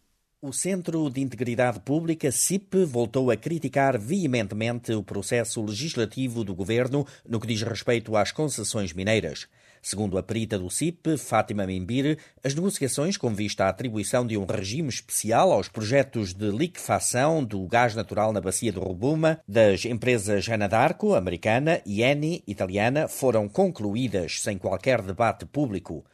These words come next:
O governo terá mesmo pedido autorização legislativa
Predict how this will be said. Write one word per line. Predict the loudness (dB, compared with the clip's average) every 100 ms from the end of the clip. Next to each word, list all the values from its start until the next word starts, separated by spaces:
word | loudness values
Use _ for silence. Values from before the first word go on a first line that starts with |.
| _ _
O | -6
governo | -2 2 2 0 -4
terá | 0 2
mesmo | 2 -4 -4 -6
pedido | -4 -6 -6 -6 0 0
autorização | 0 -4 -4 0 0 0
legislativa | -4 -6 -6 -4 -4 2 2